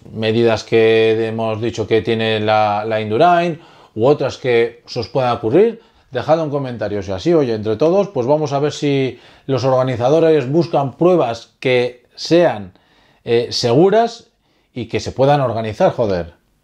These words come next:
¿Eh? Así que nada, no peines, lo dicho, no me lío más. Si has llegado hasta aquí, por cierto, no he dicho una cosa. Suscríbete, si no lo has hecho ya, dale al botón de suscribirte, dale al like, dale a la campanita,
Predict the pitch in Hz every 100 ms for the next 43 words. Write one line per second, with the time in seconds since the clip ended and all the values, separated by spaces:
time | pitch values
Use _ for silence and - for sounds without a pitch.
0 | _ _ 131 156 185 - _ _ - -
1 | - - - - - - 95 98 110 107
2 | 92 90 95 107 87 - 110 117 135 139
3 | - - 117 135 143 139 139 120 101 92
4 | - _ - _ _ _ - 170 170 165
5 | 156 151 139 131 127 185 - - 92 143
6 | 131 113 147 - 123 107 110 - 87 82
7 | _ _ _ - - 175 - 190 196 196
8 | 165 196 160 107 - 156 220 214 185 160
9 | 185 220 143 127 160 185 185 175 180 180
10 | 160 147 180 180 139 - _ 147 180 220
11 | 185 202 180 117 127 208 226 214 202 170
12 | 175 220 - 117